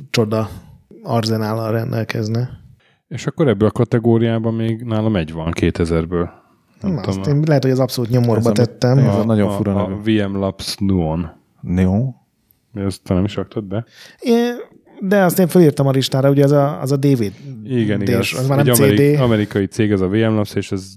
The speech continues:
Speaker 2: D V D-n próbált ilyen interaktív játékokat, szintén nagyon korlátozott játékélménye, nyolc játék jelent meg rá összesen, és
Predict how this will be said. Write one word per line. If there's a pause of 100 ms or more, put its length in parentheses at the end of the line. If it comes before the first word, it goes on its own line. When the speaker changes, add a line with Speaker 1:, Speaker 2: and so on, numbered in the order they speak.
(300)
Speaker 2:
D
V
D-n
próbált
ilyen
interaktív
játékokat, (240)
szintén
nagyon
korlátozott
játékélménye,
nyolc
játék
jelent
meg
rá
összesen,
és